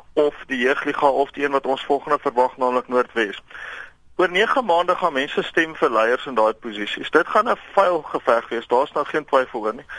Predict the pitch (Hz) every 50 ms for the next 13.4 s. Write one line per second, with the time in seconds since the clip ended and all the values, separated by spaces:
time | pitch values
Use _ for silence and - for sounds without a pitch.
0 | - - - - 165 190 - - - 160 190 226 226 202 202 190 - - 208 175
1 | 143 147 147 - 208 196 190 - 190 - 175 151 160 156 151 143 - 135 135 139
2 | 139 135 117 107 101 107 - - - - - - 147 147 - - 185 196 190 175
3 | 175 170 - 170 165 165 170 165 - - 160 147 147 143 - - 151 151 156 156
4 | - - 165 147 - 151 131 - 143 147 147 151 - - 147 - - 151 143 135
5 | 135 135 127 143 160 - 147 151 147 - - 120 110 110 - - - - _ _
6 | _ - - _ _ - 160 160 160 151 143 143 151 147 - 180 165 - 165 147
7 | - - 185 175 - 170 147 - _ - 151 147 143 143 143 135 123 120 120 123
8 | 135 135 131 - 143 127 - 139 135 135 156 170 - - - - _ _ 165 160
9 | - - 156 147 131 - 190 160 156 - 156 151 - - 160 160 156 156 156 147
10 | 143 139 135 - - - 165 160 - - 156 139 - - 139 - - 139 127 -
11 | 143 139 135 131 123 117 - - - - _ 160 143 - - 139 131 127 131 -
12 | - 120 120 123 131 - - - 135 - - 117 123 139 135 127 123 120 113 -
13 | - - 120 117 113 110 110